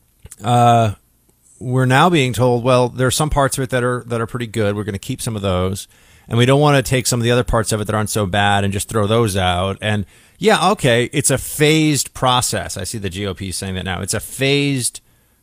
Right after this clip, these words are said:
process. Well, they should probably let us know that before we see the House G O P bill, and this is now supposed to be reflective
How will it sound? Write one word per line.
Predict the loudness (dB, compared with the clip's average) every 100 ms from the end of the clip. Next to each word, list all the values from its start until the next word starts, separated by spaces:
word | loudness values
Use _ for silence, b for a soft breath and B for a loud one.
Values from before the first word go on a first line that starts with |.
| _
process. | -2 0 0 -2 -8 -12 -12 -14
Well, | -12 -8 -4 -4 -6 -8 _ _ _ _ _ _ _ -16
they | -4 0
should | 0 0
probably | 2 4 4
let | 4 2
us | 2
know | 2 2
that | 4 0
before | -2 -2 0 0
we | 0
see | 0 0
the | 0
House | 0 0 0
G | -4 -2 -2
O | 0
P | -2 -2
bill, | -2 0 0 -2 -4
and | -4
this | -2 -4
is | -4
now | -2 0
supposed | -2 -2 -4 -4
to | -6
be | -6 -4
reflective | -6 -6 -4 -4 -4 -6 -6 -10